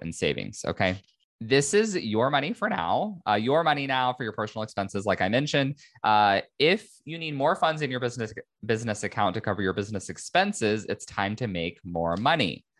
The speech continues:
This sounds simple, but it works. When we allow our personal finances to suffer to make up for business deficits, we can get a little bit complacent in terms of our earnings. And we are also are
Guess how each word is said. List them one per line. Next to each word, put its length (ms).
This 180
sounds 340
simple, 640
but 420
it 160
works. 420
When 120
we 100
allow 440
our 120
personal 460
finances 580
to 80
suffer 460
to 120
make 200
up 100
for 120
business 580
deficits, 600
we 80
can 180
get 120
a 40
little 160
bit 160
complacent 760
in 120
terms 380
of 180
our 280
earnings. 640
And 140
we 100
are 240
also 720
are 380